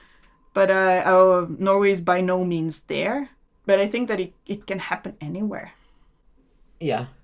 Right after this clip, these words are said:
Speaker 2: Uh, if it's not existing now, it's not a guarantee that it won't shows up once.
Speaker 1: Mm.
Speaker 2: But, uh, did you ever, um, experience anything, uh, when it comes to your background and, uh, that you are not Norwegians? Did you have any problem or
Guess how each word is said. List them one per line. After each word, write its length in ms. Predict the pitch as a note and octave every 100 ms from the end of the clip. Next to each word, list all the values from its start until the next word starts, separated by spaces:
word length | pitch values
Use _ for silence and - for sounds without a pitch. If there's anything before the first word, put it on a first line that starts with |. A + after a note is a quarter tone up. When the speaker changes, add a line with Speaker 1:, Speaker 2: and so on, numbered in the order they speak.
| _ -
Speaker 2:
Uh, 300 | E2 - D2+ -
if 280 | - - A2+
it's 200 | G#2+ -
not 180 | A2 -
existing 460 | G#2 A#2 - A#2
now, 200 | A2+ A#2
it's 160 | G#2+ -
not 160 | A2+ A2+
a 60 |
guarantee 400 | G#2+ G#2+ G#2 G#2
that 100 | G#2
it 140 | G2 -
won't 200 | G2+ G#2
shows 280 | - G2+ G2+
up 200 | F#2+ _ _ - _
once. 600 | - F#2+ G#2 F2 - _ _ G#3
Speaker 1:
Mm. 320 | G3+ F3 G#3+ - _ -
Speaker 2:
But, 160 | C3 -
uh, 120 | A#2 B2
did 260 | C3 E3
you 80 | D#3+
ever, 440 | E3+ E3 F3+ E3+ D#3+
um, 260 | E3 - -
experience 580 | - - F3+ F3+ C#3+ C#3+
anything, 560 | B2 A#2+ - A2+ A2 A2+
uh, 320 | A2+ A2 G#2+
when 180 | A2 A#2+
it 100 | A2
comes 260 | B2 B2 -
to 80 |
your 260 | G#2+ G2 G2 _ _
background 680 | G#2+ A2+ G2+ A#2 B2 D3+ -
and, 320 | G#2 G2 F2+
uh, 460 | G2 G2 G2 G#2 G#2 _ _ _ _ -
that 180 | B2+ C3
you 80 | C#3+
are 80 | D3
not 220 | A2 -
Norwegians? 420 | A#2 A2+ A#2 A2+ _
Did 120 | B2+
you 60 | G2+
have 200 | - G2+
any 160 | F#2 F#2
problem 540 | - F#2 E2+ A2+ A2+
or 300 | F#2 F2 D#2+